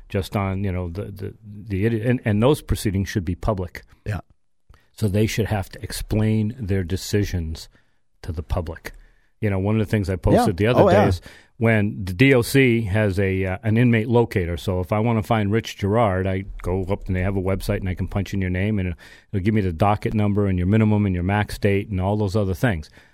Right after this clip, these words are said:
Speaker 1: I think all the parolees should be in there too, because you're unleashing these people on an unknowing public. And, you know, and again, statistically,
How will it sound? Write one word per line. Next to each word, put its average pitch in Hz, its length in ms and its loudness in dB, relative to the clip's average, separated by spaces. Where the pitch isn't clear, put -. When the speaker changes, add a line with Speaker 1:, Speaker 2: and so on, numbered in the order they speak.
Speaker 1:
I 113 80 4
think 110 200 2
all 110 160 4
the 101 60 2
parolees 104 500 2
should 82 200 -8
be 90 100 -2
in 85 80 -4
there 85 140 -4
too, 87 260 -2
because 110 360 0
you're 113 180 2
unleashing 104 520 0
these 90 180 -2
people 92 360 -2
on 87 120 -2
an 90 200 -4
unknowing 110 560 2
public. 90 480 -4
And, 87 640 -4
you 110 120 2
know, 82 240 -2
and 98 120 0
again, 90 360 2
statistically, 92 920 2